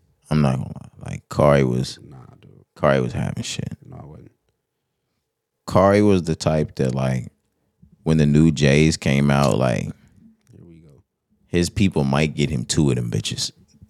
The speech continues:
Speaker 2: I ain't never had two pairs. <laughs> Why? Like, what's up, yo? This is not
Speaker 1: He
Speaker 2: Air Force Ones.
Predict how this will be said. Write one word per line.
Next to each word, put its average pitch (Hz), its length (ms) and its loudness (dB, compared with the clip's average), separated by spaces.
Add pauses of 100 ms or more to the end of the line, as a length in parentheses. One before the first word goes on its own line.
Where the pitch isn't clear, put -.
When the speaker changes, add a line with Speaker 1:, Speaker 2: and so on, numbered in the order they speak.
Speaker 2:
I 143 120 -2
ain't 98 200 -2
never 117 200 0
had 117 280 2
two 120 180 2
pairs. 117 680 2 (320)
<laughs> - 180 0 (260)
Why? 220 300 2
Like, 196 300 0
what's 247 300 0
up, 196 300 4
yo? 175 300 0
This 190 200 0
is 175 120 -2
not 170 320 2 (160)
Speaker 1:
He 127 260 2
Speaker 2:
Air 135 40 -2
Force 160 260 0
Ones. 156 440 -2